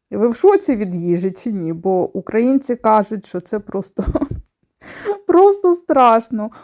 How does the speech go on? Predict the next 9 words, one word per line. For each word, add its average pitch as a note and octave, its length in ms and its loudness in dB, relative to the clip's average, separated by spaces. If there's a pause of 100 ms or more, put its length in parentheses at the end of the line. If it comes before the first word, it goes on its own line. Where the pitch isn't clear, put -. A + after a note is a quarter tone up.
(140)
От F#3 120 -8
для G#3 160 2
українців C4+ 600 2
я A3 60 2
ще A#3+ 180 -2
не A#3+ 120 0
готувала F3+ 580 -2
ірландську D#3+ 540 -8
вечерю. E3+ 460 -12